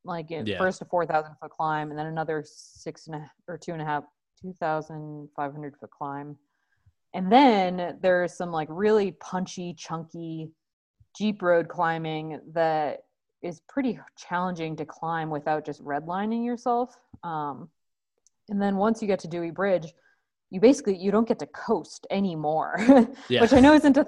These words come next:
Speaker 1: really, then that's the thing that blow-, blows my mind about running. You don't coast ever, but for us to be, like, really pedaling on the gas steadily across pretty flat, but still, like, rolling with some punchy climbs, landscape.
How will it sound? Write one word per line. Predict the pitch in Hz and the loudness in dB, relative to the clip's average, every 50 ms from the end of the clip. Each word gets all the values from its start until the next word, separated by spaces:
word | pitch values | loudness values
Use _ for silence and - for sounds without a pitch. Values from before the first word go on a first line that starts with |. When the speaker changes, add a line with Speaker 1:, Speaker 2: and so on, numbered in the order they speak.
| - - | 0 -4
Speaker 1:
really, | 220 226 240 233 226 220 208 | 2 6 6 8 8 6 6
then | 196 220 220 | 6 4 8
that's | 220 240 254 254 - | 8 8 8 8 6
the | 269 277 | 2 4
thing | - 240 208 202 | 4 4 2 2
that | 185 | 0
blow-, | 175 185 185 185 180 180 175 - 185 175 | 0 0 0 0 -2 -4 -10 -10 -10 -6
blows | 165 165 170 170 165 - | -4 -4 -4 -6 -6 -8
my | 170 160 | -10 -8
mind | 160 165 160 160 160 156 | -6 -6 -6 -4 -4 -2
about | 151 156 - 113 | 0 0 2 2
running. | 147 170 165 160 156 151 | 2 2 2 2 0 0
You | 147 147 | 0 0
don't | 151 156 160 151 - | 0 0 0 -2 -2
coast | 170 151 143 139 - - - - | -2 -2 -2 -2 -6 -12 -8 -4
ever, | 165 160 143 147 143 | -4 -2 -2 -2 -2
but | 139 147 151 - - - _ _ _ _ _ _ - | -2 0 -2 -2 -4 -8 _ _ _ _ _ _ -2
for | - 190 | 2 2
us | 190 185 - | 2 2 2
to | - 196 | -2 -6
be, | 175 165 165 165 160 156 151 - | -4 -4 -4 -4 -2 -2 -2 -2
like, | 113 147 151 147 | -2 -2 -2 -2
really | 156 180 190 185 175 165 | -2 2 4 4 4 2
pedaling | 165 - 165 165 165 165 160 156 147 | 0 -4 -4 -2 -2 -2 -4 -4 -4
on | - 151 156 156 156 | -4 -4 -4 -4 -4
the | 151 | -6
gas | 147 - 147 147 147 143 143 147 147 - - - - - _ _ _ _ _ _ _ _ _ _ _ _ - | -4 -2 0 2 2 2 2 0 -2 -6 -16 -20 -20 -20 _ _ _ _ _ _ _ _ _ _ _ _ -20
steadily | - - - - - 180 175 170 170 165 160 160 156 | -20 -20 -8 -2 0 2 2 4 4 4 4 2 2
across | 143 143 - 160 151 147 - - - | 0 -2 0 -2 -2 -2 -2 -8 -18
pretty | - - 190 190 190 180 165 - _ _ | -12 -10 -10 -8 -8 -10 -12 -16 _ _
flat, | 165 165 160 156 151 156 147 - | -2 0 2 4 4 4 2 0
but | - 147 - | -2 -8 -8
still, | - - - 185 180 180 170 | -8 -4 0 2 4 4 4
like, | 160 156 147 147 | 2 0 -2 -2
rolling | 143 147 160 160 165 170 160 160 156 151 151 151 | -4 -2 -2 0 0 0 -2 -2 -2 -4 -4 -6
with | 151 151 147 151 | -6 -6 -8 -8
some | - 156 156 | -12 -16 -14
punchy | - - 160 156 151 - 147 | -12 -10 -10 -12 -12 -14 -16
climbs, | 143 - - 185 185 185 170 160 160 156 | -14 -8 -6 -4 -4 -4 -4 -6 -8 -10
landscape. | - 165 185 190 196 - - 160 156 151 147 | -8 -8 -6 -8 -8 -8 -8 -8 -6 -6 -8